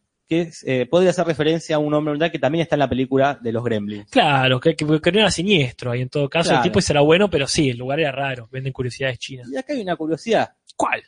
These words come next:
Speaker 1: Que en el mostrador de este joven oriental hay una pata de mono.
Speaker 2: ¡Cállate!
Speaker 1: Te lo juro, te lo juro por mi vieja.
Speaker 2: <laughs>
Speaker 1: Que mi
Speaker 2: Mira.
Speaker 1: vieja caiga muerta ahora si esto tiene, es mentira.
Speaker 2: Está chequeado.
Speaker 1: Está chequeado, lo acabamos de ver, está la pata de mono ahí, que el capítulo pasado, supongo que
Speaker 2: Muy bien.
Speaker 1: Flanders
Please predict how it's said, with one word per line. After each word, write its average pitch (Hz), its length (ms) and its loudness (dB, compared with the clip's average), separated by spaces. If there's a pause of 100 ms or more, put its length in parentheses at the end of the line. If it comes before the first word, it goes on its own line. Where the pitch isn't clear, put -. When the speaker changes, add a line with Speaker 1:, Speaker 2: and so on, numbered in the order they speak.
(580)
Speaker 1:
Que 175 320 -6
en 175 160 -8
el 180 80 -6
mostrador 190 560 4
de 151 100 0
este 143 320 0
joven 165 260 2
oriental 190 500 0
hay 196 440 -2 (960)
una 175 300 2
pata 156 260 0
de 131 80 2
mono. 135 360 0 (100)
Speaker 2:
¡Cállate! 175 600 0
Speaker 1:
Te 139 100 -10
lo 135 80 -6
juro, 110 420 -8 (160)
te 127 80 -10
lo 127 120 -8
juro 208 380 0
por 143 160 0
mi 139 100 -2
vieja. 131 340 -2 (160)
Speaker 2:
<laughs> - 120 -20
Speaker 1:
Que 147 80 -6
mi 139 80 -2
Speaker 2:
Mira. 180 240 2
Speaker 1:
vieja 196 260 -2 (840)
caiga 156 220 -4
muerta 190 460 4
ahora 202 300 2
si 269 100 -2
esto 151 200 0
tiene, 131 340 -6
es 120 100 -14
mentira. 101 400 -18
Speaker 2:
Está 156 460 -12
chequeado. 147 580 0
Speaker 1:
Está - 160 -6
chequeado, 208 380 0
lo 160 60 2
acabamos 143 260 0
de 143 60 2
ver, 196 120 2
está 151 160 -2
la 139 140 2
pata 160 180 2
de 156 60 4
mono 170 180 4
ahí, 180 200 4
que 151 240 2
el 104 300 -4
capítulo 120 300 -4
pasado, 139 380 2
supongo 120 240 0
que 120 80 -2
Speaker 2:
Muy - 100 -4
bien. - 0 -
Speaker 1:
Flanders 147 480 4